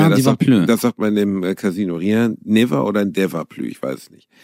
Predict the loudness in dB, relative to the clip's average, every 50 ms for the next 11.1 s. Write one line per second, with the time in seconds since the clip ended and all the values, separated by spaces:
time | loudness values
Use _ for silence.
0 | _ -20 -4 0 0 0 0 0 -2 0 2 2 2 2 0 -2 -2 -2 0 2
1 | 4 4 4 4 2 0 0 0 0 0 0 -2 -2 2 2 2 2 2 0 -4
2 | -8 -10 -8 -4 0 0 0 0 0 -2 -4 -2 -2 -2 -2 -2 -2 -4 -4 -4
3 | -6 -8 -8 -8 -6 -4 -4 -4 -2 -4 -4 -2 -2 -4 -2 0 -2 -2 -2 -4
4 | -6 -10 _ _ _ _ _ _ _ _ _ _ _ _ _ _ _ _ -2 -2
5 | 0 0 0 2 2 2 4 4 2 4 4 4 4 4 2 2 2 2 2 2
6 | 2 2 4 4 2 2 0 2 2 2 4 4 2 2 2 0 -2 -4 -10 -8
7 | -4 -2 -2 0 2 0 0 0 -2 -4 -4 -2 -2 -2 -4 -4 -8 -8 -14 _
8 | _ _ _ _ _ _ _ _ _ _ _ -16 -12 -10 -8 -6 -4 -4 -2 -2
9 | -2 -2 -4 -6 -8 -10 -10 -6 0 2 4 6 6 6 4 4 2 0 0 -2
10 | -4 -4 -4 -4 -2 0 0 2 2 2 0 -2 -6 _ _ _ _ -6 -4 -4
11 | -4 -4